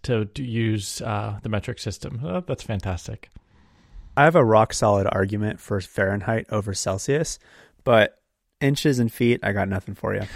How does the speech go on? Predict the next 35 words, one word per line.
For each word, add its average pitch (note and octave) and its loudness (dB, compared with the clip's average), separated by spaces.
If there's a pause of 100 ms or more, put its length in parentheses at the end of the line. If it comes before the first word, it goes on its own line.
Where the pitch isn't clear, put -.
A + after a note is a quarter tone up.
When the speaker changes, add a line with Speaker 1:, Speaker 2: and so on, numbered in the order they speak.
(300)
Speaker 1:
You F3+ 0
are D#3 2
not C3 -2
alone A2 0
on C#3 0
that, C#3+ -2
by C3 0
the B2+ -2
way, B2+ 0
in A#2 0
the G#2+ -2
podcasting A2+ -4
tech - -6
world. B2 -6
Uh, G#2+ -2
uh, A2+ -6 (380)
John A#2+ -2
Gruber A2+ -2
maintains G#2+ -4
this, - -6 (320)
like, G#2 -6
metric B2 -2
is A#2 -2
good D#3 0 (120)
except - -8
for B2 -2
Fahrenheit, G2+ -2
and G#2 -6
that's G2+ -4
the A#2+ -2
hill A2 2
he'll G#2 0
die G2+ 0
on. - -2
<laughs> - -6